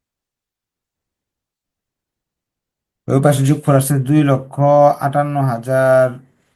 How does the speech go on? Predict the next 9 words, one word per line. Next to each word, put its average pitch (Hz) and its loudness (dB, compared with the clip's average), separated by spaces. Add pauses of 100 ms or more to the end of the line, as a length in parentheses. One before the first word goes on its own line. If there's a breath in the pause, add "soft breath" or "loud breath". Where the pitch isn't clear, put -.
(160)
পাঁচশো। 135 -8 (2500)
এই 147 -2
পাশে 143 2 (260)
যেটাই 143 -2
শর্ট 143 -4
পড়ে 151 -4
দুই 151 -2
লক্ষ 135 -4
আটান্ন 143 -6